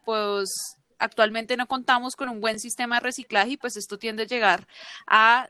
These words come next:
nuestros, eh, mares, a nuestras lagunas, a nuestros ríos. Entonces, esto es algo, pues, que tenemos que <laughs> ponerle, pues, mucha atención.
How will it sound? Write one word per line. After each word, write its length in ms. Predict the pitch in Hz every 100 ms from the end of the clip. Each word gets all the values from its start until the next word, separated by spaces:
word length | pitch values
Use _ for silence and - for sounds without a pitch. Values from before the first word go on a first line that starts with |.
| _
nuestros, 840 | 226 220 - 214 202 190 - - -
eh, 260 | 190 190 190
mares, 500 | 220 220 214 214 226
a 80 |
nuestras 340 | 202 202 196 190
lagunas, 580 | 190 202 226 208 202 -
a 120 | 196
nuestros 420 | 202 190 185 190 185
ríos. 480 | 233 220 214 - - _ _
Entonces, 380 | - 208 208 -
esto 220 | 247 262
es 80 | 247
algo, 220 | 262 262
pues, 200 | - 254
que 140 | - 262
tenemos 400 | 269 226 208 -
que 480 | 240 233 233 208
<laughs> 240 | 202 240 -
ponerle, 420 | 240 220 202 196
pues, 240 | 226 226
mucha 460 | 226 220 208 220 196
atención. 640 | 196 240 247 208 202 320